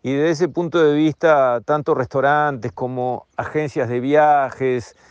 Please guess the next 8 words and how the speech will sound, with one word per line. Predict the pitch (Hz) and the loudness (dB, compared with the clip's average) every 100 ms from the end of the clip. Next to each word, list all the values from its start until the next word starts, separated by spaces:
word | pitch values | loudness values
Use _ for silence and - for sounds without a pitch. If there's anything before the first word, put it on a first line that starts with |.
| _ _ - | _ _ -10
empresas | 127 135 135 147 | -6 -2 0 0
de | 131 | 0
transportes | 113 120 - 143 135 - 120 | -2 -8 -2 0 0 0 -2
de | 123 113 | -2 -4
turistas, | - 135 156 160 139 - 131 120 - - | -6 -6 -2 -2 -2 -2 0 0 -2 -6
hoteles, | 135 110 151 151 143 127 117 107 _ _ _ _ _ _ _ - | -6 0 2 2 2 0 -2 -4 _ _ _ _ _ _ _ -6
han | 175 | -4
sido | - 190 180 165 127 117 | 0 2 4 4 2 -2